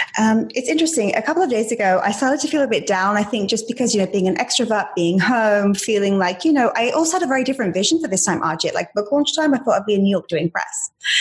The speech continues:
you know, so I've kind of, you know, had to, to shift and realize, you know, I don't just have a window. It's, you know, any kind of limits I'm experiencing, I'm just, you know, I'm putting on myself. So kind of, you know,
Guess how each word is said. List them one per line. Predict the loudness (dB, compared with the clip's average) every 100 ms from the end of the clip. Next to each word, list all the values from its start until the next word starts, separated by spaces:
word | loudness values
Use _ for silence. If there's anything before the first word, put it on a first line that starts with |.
| -4 -4
you | -2
know, | 0
so | 2 2
I've | 2 0 -2
kind | 0 0
of, | 0
you | 0
know, | 2
had | 2 0
to, | -2
to | 0
shift | -2 0 0 -2 -4 -2
and | 0 0
realize, | 0 0 -2 -4
you | -2 0
know, | 0 -2 -6 -6 -4
I | -4
don't | 0 0 2
just | 0
have | 2
a | 2
window. | 2 2 2 2 2 2 2
It's, | 2 0 -2 -4 0
you | 2
know, | 2 2 0
any | 0 0
kind | 0
of | 2
limits | 2 2 0 0
I'm | 0
experiencing, | 0 -2 0 -2 -2 0 2
I'm | 2 0
just, | -2 -2
you | 0
know, | 0
I'm | 0
putting | 0 2
on | 2
myself. | 2 2 0 0 0 0 -4 -4 -2 0 -2
So | -2
kind | 0
of, | -2
you | 0
know, | -2